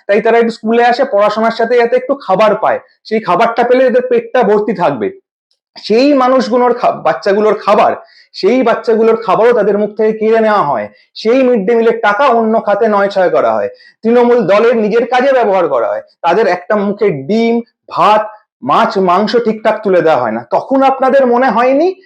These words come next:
এটা দেখতে পাননি যে ন্যায্য ওই বাচ্চাগুলোর অধিকার ওটা কেড়ে নেওয়া হলো, নিয়ে এরা নিজেদের কাজে ব্যবহার করছে, নয় ছয় করছে,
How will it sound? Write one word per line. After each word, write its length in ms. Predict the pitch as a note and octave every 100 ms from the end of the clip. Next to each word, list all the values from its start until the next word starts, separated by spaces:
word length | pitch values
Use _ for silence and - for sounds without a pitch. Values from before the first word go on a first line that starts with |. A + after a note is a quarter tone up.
| _
এটা 180 | F3 A#3+
দেখতে 320 | G#3 D4+ B3+
পাননি 640 | E3+ G3 B3 C#4 F4+ G4 G4 _
যে 140 | D#3 G#3+
ন্যায্য 460 | E3 G#3 G3+ F3+
ওই 80 | C#4
বাচ্চাগুলোর 640 | G#3 F3+ - C4+ B3+ C4+ C4
অধিকার 300 | B3 D#4+ B3+
ওটা 160 | A#3+
কেড়ে 340 | - G#3+ A#3 C4
নেওয়া 280 | C4+ C4+
হলো, 220 | A#3 C#4 D#4+
নিয়ে 280 | A3+ A#3
এরা 180 | B3+ A#3+
নিজেদের 460 | G#3+ F#3+ G#3+ A#3 A#3+
কাজে 200 | A#3+ A#3+
ব্যবহার 300 | A#3 B3 A#3+
করছে, 300 | B3 A#3+ B3+
নয় 300 | D#3+ D#3 G3
ছয় 240 | G3+ A#3+
করছে, 360 | A#3 A3+ -